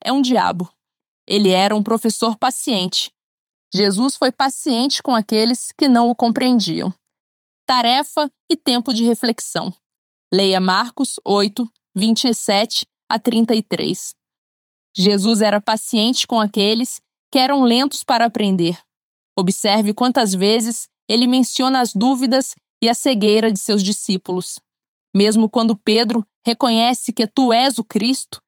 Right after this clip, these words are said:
ele não compreende verdadeiramente o que isso significa. Apenas alguns versículos depois, Jesus repreende a Pedro por suas ideias erradas.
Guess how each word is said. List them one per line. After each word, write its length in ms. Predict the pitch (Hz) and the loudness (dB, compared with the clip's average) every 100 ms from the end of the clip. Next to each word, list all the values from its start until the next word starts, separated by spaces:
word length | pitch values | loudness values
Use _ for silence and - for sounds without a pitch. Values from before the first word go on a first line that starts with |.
| _ _ - | _ _ -6
ele 220 | 277 285 | -2 2
não 180 | 277 311 | 2 2
compreende 640 | 339 311 330 262 247 233 | 0 2 2 2 4 2
verdadeiramente 1040 | 202 220 196 190 202 196 185 190 240 - - _ | 2 2 2 2 2 2 0 0 0 -2 -6 _
o 100 | - | -6
que 140 | 254 294 | 0 2
isso 240 | 233 - | 2 0
significa. 800 | 220 226 247 254 - - - 202 - _ _ _ _ _ | -4 0 0 0 -4 -10 -8 -10 -10 _ _ _ _ _
Apenas 480 | - 220 254 277 277 | -8 -4 -2 0 2
alguns 280 | 254 226 262 | 0 2 2
versículos 640 | 247 226 - 247 - 233 | 2 0 -2 -4 0 0
depois, 640 | 190 190 - 196 233 - - _ _ - | 0 -2 0 0 0 -4 -16 _ _ -2
Jesus 400 | 214 233 247 269 | 0 2 0 2
repreende 640 | 269 302 311 269 302 294 | 0 0 0 0 2 0
a 60 | 269 | 0
Pedro 500 | - 214 233 262 - _ _ | 0 0 0 -2 -4 _ _
por 160 | 269 226 | -2 0
suas 260 | 277 262 | 0 0
ideias 420 | 277 208 202 202 | 0 2 2 2
erradas. 680 | 208 196 170 160 185 - - | 2 0 0 -2 -6 -8 -12